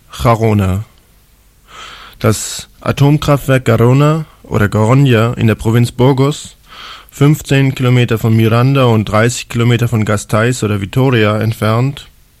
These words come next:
und mit zwanzig Jahren das zweitälteste Atomkraftwerk,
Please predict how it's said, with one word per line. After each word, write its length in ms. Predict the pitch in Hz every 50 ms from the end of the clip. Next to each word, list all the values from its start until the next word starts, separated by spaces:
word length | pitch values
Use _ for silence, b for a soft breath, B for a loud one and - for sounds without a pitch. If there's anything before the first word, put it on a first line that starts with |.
| _ B B B B B B B B B B
und 140 | B 113 120
mit 140 | 123 120 120
zwanzig 480 | - - 127 131 139 135 - 151 143 131
Jahren 420 | 123 117 117 120 123 127 135 127
das 220 | 110 107 - -
zweitälteste 880 | - - 113 110 113 123 123 - 110 117 120 120 - 120 120 - 113 110
Atomkraftwerk, 1080 | 104 101 - 117 113 120 120 - - 120 123 123 - - 113 110 113 113 117 120 - -